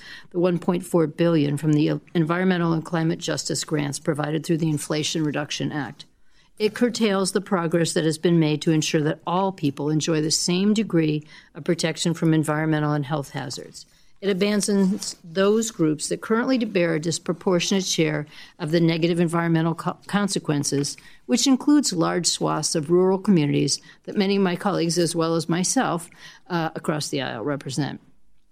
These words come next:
This bill also slashes funding for enforcement of the Clean Air and Clean Water Acts, which will lead to increased level of pollution and create an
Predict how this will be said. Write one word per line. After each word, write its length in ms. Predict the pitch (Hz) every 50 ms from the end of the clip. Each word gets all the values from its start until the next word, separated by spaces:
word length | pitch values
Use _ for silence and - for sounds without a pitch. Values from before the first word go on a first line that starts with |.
| - - - -
This 260 | - 170 196 208 - -
bill 400 | - 202 190 180 175 180 - -
also 340 | - 185 190 196 - - 214
slashes 540 | 196 - - 190 180 175 175 - - 180 -
funding 340 | - - 170 165 170 175 170
for 220 | 170 - 180 -
enforcement 840 | - 190 190 190 - - 226 220 233 233 233 - - 151 - - - -
of 120 | 156 151
the 80 | 156 175
Clean 300 | 170 - 196 185 180 175
Air 140 | 175 165 165
and 100 | 165 156
Clean 240 | - 196 180 165
Water 300 | 165 160 160 160 156 147
Acts, 340 | 143 139 131 139 - - - - - - - - - -
which 180 | 202 196 -
will 200 | - 233 220 208
lead 260 | 208 226 233 247 220
to 140 | 240 240 202
increased 580 | 185 - 226 220 220 220 - 220 202 190 - -
level 300 | 180 175 165 170 175 170
of 100 | 160 165
pollution 640 | - 185 180 196 208 196 - - 202 190 190 185 - - - - -
and 100 | - 202
create 300 | 196 - 220 214 208 196
an 80 | 202 214